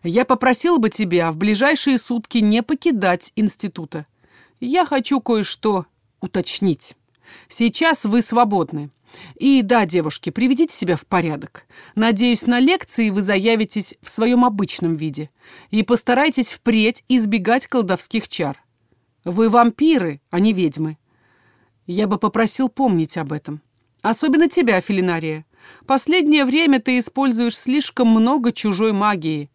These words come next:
не присущей вампирам. И это плохо. Просто запомни». Я растерянно смотрела на отца. «То есть снова нагоняя не будет? Обычный выговор и всё? В чём дело?»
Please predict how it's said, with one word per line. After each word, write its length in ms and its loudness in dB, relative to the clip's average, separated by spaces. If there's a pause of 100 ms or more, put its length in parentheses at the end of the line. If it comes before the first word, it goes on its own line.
не 140 0
присущей 500 -6
вампирам. 520 -6 (280)
И 60 -4
это 220 -2
плохо. 480 -2 (640)
Просто 380 -2
запомни». 580 0 (380)
Я 180 -4
растерянно 420 -2
смотрела 420 -6
на 180 -2
отца. 400 -10 (580)
«То 140 -4
есть 320 -8 (180)
снова 440 -4
нагоняя 600 0
не 160 -4
будет? 520 -8 (420)
Обычный 440 2
выговор 380 4
и 40 2
всё? 420 -4 (560)
В 100 -20
чём 260 -2
дело?» 480 -2